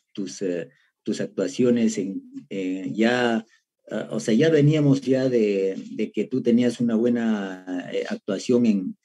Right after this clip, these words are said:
en España y ya, ya te veíamos ya, eh, una de las, de las, de las tres mejores del mundo, ¿ah? Porque en realidad venías con fuerza, venías con una buena preparación,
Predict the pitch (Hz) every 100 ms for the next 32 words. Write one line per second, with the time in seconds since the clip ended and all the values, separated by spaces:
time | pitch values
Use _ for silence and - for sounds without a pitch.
0 | _ - 101 98 - 147 131 120 117 113
1 | - - _ _ - 101 120 139 135 -
2 | - 110 156 156 127 120 156 143 117 -
3 | 135 135 135 - 107 107 101 98 95 95
4 | 95 95 95 - _ _ - 131 139 131
5 | 107 90 - _ _ _ - 107 104 98
6 | 104 - _ _ 107 107 101 - 151 151
7 | 127 117 143 139 143 143 _ _ _ -
8 | _ _ - 110 113 107 180 190 107 107
9 | 147 170 - - 101 101 98 101 104 120
10 | 143 143 139 135 - _ _ - 107 107
11 | 131 139 - 110 98 143 139 135 117 110
12 | 123 120 117 123 123 117 123 117 110 -
13 | 95 98 - 147 139 135